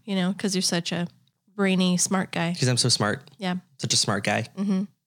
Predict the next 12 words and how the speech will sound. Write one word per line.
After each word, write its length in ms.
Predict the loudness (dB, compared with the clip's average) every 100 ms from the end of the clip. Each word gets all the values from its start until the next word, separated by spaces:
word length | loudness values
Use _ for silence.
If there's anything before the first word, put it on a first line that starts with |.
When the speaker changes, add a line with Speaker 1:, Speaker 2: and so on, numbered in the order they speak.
| _ _
Speaker 2:
Yeah, 160 | 0 2
I'm 100 | 2
really 160 | 2
smart, 460 | 2 0 -2 -4 -8 _ _ _ -4
uh, 180 | -2 0
my 160 | 2 0
update. 280 | 0 0 2
I'm 80 | 2
also 200 | 2 2
really 360 | 2 2 -2 -2
old 420 | 0 2 0 -2
now. 340 | -4 -6 -14